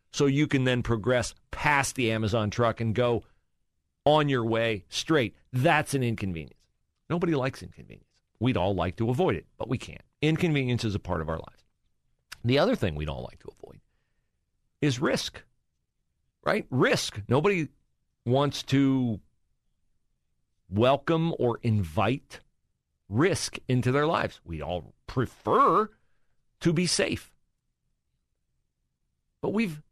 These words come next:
entered an era where inconvenience and risk, the line between them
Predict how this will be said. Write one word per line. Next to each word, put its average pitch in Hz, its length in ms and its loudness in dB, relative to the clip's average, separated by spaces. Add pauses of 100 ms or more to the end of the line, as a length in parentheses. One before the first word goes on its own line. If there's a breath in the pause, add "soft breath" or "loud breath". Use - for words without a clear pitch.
(180)
entered 254 320 2
an 156 140 2
era 131 500 0 (880)
where 131 760 2 (1500)
inconvenience 202 1300 0 (340)
and 139 380 0
risk, - 600 -2 (1800)
the 123 100 4
line 175 360 4
between 175 440 0
them 143 240 -2